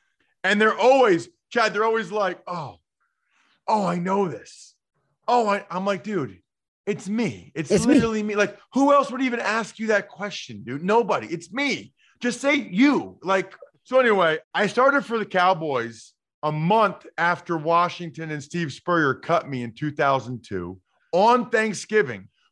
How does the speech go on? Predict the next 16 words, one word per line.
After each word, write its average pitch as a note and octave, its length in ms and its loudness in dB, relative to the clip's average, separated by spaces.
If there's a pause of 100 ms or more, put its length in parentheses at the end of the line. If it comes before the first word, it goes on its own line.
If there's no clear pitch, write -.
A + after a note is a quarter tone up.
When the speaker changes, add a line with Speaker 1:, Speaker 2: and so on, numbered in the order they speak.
Speaker 1:
which G#3+ 200 -6
is A3 100 -2
probably E4 400 4
the A#3+ 100 0
biggest G#3 400 0
football G#3 360 2
game E3+ 300 -4
I've D#3+ 120 2
ever D#3 240 0
started, C3 480 -6
right? D3 300 -4 (200)
The D#3 120 -2
Cowboys C4+ 640 0
Thanksgiving G#3+ 580 -2
Day A3 200 2
game, A3 440 -10